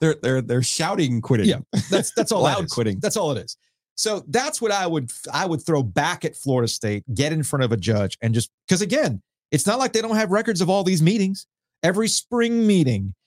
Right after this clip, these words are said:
Speaker 2: every A D meeting, text messages, all that stuff. You could just say, "Hey, guys, I get it. You hate the deal, but what have you done to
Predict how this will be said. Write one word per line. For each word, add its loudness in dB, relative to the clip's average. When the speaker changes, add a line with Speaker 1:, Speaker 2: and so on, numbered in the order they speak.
Speaker 2:
every 2
A 4
D 0
meeting, 2
text -4
messages, 0
all 2
that 0
stuff. -4
You 0
could 0
just 0
say, -2
"Hey, 0
guys, -2
I 4
get 2
it. -2
You 4
hate 2
the 0
deal, 0
but 6
what 4
have 0
you 4
done 2
to -4